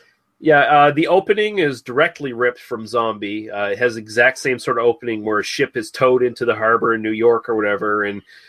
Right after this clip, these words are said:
and, uh, instead of zombies on it, of course, it's the alien eggs exploding all over people's faces and then making them explode.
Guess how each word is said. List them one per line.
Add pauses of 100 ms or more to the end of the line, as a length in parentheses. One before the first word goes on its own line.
(140)
and,
uh,
instead
of
zombies
on
it,
of
course,
it's
the
alien
eggs
exploding
all
over
people's
faces
and
then
making
them
explode.